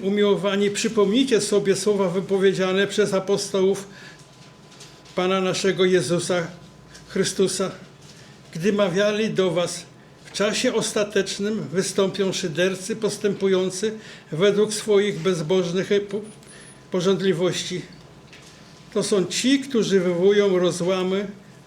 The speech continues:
zmysłowi, nie mający ducha. Przypomniałem kilka tylko fragmentów, które, no tak myślę,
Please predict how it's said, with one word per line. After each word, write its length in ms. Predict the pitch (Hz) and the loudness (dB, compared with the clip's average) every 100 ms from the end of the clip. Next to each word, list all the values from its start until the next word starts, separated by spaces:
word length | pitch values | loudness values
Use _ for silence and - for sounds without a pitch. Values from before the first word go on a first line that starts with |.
| - | -10
zmysłowi, 680 | 165 185 180 190 202 180 208 | 0 2 2 2 2 2 0
nie 140 | 190 185 | 2 2
mający 640 | 175 175 180 180 185 185 - - | 2 2 2 2 0 0 -2 -4
ducha. 380 | 151 175 202 175 - - - - - - - - - - - - - - 226 - - - - - | 0 0 0 -6 -8 -20 -20 -20 -20 -20 -20 -20 -20 -20 -20 -20 -20 -18 -16 -16 -16 -16 -18 -14
Przypomniałem 720 | - 240 262 262 277 262 226 - | -6 -2 0 2 2 0 -2 -2
kilka 500 | 254 240 226 208 - - - | -2 0 0 -2 -6 -14 -18
tylko 240 | - 208 | -2 -2
fragmentów, 760 | - 202 180 175 254 247 185 - | 0 0 0 2 0 2 -2 -2
które, 300 | - 190 190 | -2 0 2
no 140 | 190 | 0
tak 260 | 190 185 185 | -2 -4 -2
myślę, 380 | 202 - 202 | -2 0 -2